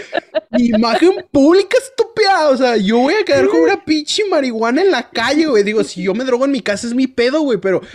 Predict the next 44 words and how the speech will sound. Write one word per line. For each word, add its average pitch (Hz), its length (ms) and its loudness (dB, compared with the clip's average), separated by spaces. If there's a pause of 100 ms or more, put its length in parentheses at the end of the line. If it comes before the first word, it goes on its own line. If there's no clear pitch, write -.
(220)
andaba 196 460 0
en 277 80 0
la 294 120 -2
calle 254 580 -2 (1000)
y 180 140 -6
yo 202 180 2
daba 226 340 -4
clases, 247 580 -2
güey. 208 340 -2
Digo, 233 320 0
eran 226 280 0
clases 330 340 -2
a 339 60 -2
señores, 185 560 -4 (480)
pero 220 240 0
peor 247 200 0
tantito, 214 600 0
güey. 196 180 2
Si 202 260 -4
los 208 220 2
niños, 294 600 0
güey, 285 340 0
o 233 100 2
sea, 233 140 -2
si - 160 -6
un 285 160 0
niño, 320 480 -4 (840)
o 185 80 -4
sea, 196 140 -2
se 185 140 -4
podría 185 340 0
reír 247 240 0
de 269 100 2
ti 269 140 -2
por 233 180 0
andar 208 240 0
todo 247 140 0
pendejo, 233 340 -2
decir, 180 240 -4
"Ay, 214 220 -2
el 220 80 -4
maestro 214 280 -2
está 240 120 -2
enfermo". 247 480 0